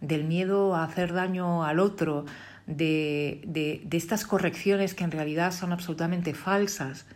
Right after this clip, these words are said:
que, que ya no nos damos cuenta que nos estamos mintiendo a nosotros mismos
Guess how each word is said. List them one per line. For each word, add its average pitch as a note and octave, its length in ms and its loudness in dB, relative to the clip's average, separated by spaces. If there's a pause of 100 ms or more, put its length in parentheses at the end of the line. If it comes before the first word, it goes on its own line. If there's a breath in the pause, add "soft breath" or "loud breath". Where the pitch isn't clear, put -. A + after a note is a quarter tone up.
(520 loud breath)
que, D#3+ 380 2
que D#3 120 -4
ya F3 140 4
no A3 120 4
nos A3+ 160 4
damos G3 240 4
cuenta F#3+ 320 0
que G3 60 0
nos E3+ 140 -2
estamos F3+ 400 -2
mintiendo E3+ 580 0
a F3+ 60 0
nosotros D#3+ 560 -4
mismos D#3 480 -4